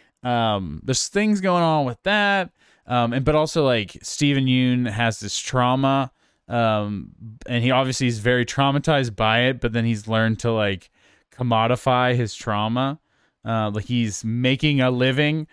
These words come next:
off of being a kid who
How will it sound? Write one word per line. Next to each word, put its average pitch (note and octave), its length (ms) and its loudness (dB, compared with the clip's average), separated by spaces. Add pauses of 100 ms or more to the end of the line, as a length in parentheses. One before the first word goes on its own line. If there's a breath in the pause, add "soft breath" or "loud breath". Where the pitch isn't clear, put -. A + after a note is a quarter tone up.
(260 soft breath)
off B2 300 0
of A#2+ 480 -2 (320)
being B2+ 340 2
a G#2+ 60 -2
kid A#2+ 420 0
who A2 600 -2